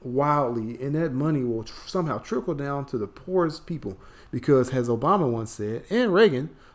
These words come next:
"A rising tide lifts all boats." Um, and that theory is absolutely bullshit because,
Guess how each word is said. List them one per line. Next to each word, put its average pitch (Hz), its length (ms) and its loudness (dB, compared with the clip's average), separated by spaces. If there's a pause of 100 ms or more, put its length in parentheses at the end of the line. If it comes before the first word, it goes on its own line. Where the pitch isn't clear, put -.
(120)
"A 117 60 -4
rising 127 480 2
tide 123 340 -4
lifts 131 280 -6
all 170 460 -2
boats." 95 440 -10 (480)
Um, 117 500 -8 (140)
and 139 100 0
that 139 160 2
theory 147 380 8
is 127 100 4
absolutely 117 540 0
bullshit 117 640 -4
because, 107 460 -6